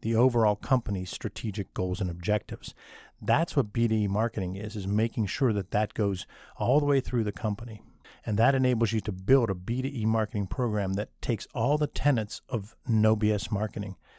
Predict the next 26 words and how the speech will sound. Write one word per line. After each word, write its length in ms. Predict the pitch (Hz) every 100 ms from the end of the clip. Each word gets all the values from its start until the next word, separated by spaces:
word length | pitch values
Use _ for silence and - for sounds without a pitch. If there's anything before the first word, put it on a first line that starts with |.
| - _ _ -
using 420 | 113 151 131 127
market 360 | 110 98 104
segmentation, 800 | - 104 98 95 - 101 - 98 95
using 400 | 139 120 113 - - - _ _ -
a 100 | 107
compelling 520 | 104 - 117 107 101
story, 380 | - 113 98 95
a 80 |
big 260 | 92 117 113
idea, 360 | 104 101 104 92
having 380 | 113 127 120
messaging 560 | 110 117 - 113 110 98
pillars, 440 | - 101 90 90 - - - - -
using 340 | 139 123 113
multiple 460 | 123 143 - 139 143
channels 480 | - 127 127 110
because 280 | 107 104 98
we 80 | 101 -
all 280 | 120 113 127
consume 440 | - 123 - 120 110
content 460 | 120 110 - 101
differently, 380 | 127 135 101 95
and 100 | 98
so 240 | - 98
do 160 | 90 101
employees, 560 | 101 - 120 107 95